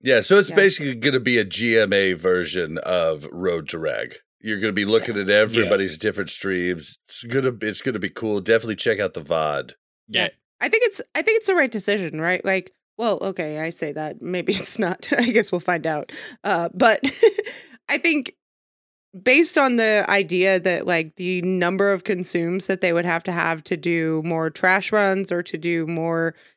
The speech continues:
Speaker 2: you know, slowly getting to rag, I think they've done really well so far.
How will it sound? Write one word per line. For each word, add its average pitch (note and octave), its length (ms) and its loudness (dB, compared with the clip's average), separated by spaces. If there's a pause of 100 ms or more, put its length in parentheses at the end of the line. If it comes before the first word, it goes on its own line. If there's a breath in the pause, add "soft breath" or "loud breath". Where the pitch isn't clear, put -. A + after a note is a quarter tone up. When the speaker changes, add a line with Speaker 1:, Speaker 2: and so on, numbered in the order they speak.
(220 soft breath)
Speaker 2:
you F#3 100 -4
know, F3 280 0
slowly G3 1300 2
getting F#3+ 380 0
to F#3+ 320 -2
rag, F#3 540 0 (540)
I G3 100 -2
think G3 480 -2 (500)
they've F#3 180 -2
done E3+ 220 0
really F3+ 220 2
well E3+ 300 0
so F3 240 -2
far. F#3 340 -2